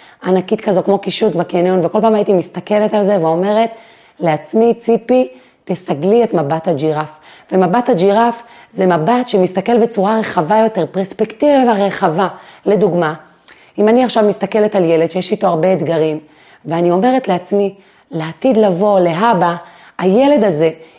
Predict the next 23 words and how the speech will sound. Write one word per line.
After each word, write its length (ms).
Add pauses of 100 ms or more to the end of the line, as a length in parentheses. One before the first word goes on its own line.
עם 140
כל 260
האופי 380
שלו, 260
שהוא 160
עכשיו 360
ככה, 360 (420)
אה, 60
אה, 60 (440)
מאתגר 540
אותי 460 (720)
ודורש 360
ממני 180
כל 80
כך 200
הרבה 180
כוחות, 500
הוא 380
יהיה 180
מנהיג, 480 (380)
הוא 220
יהיה 280
יזם, 440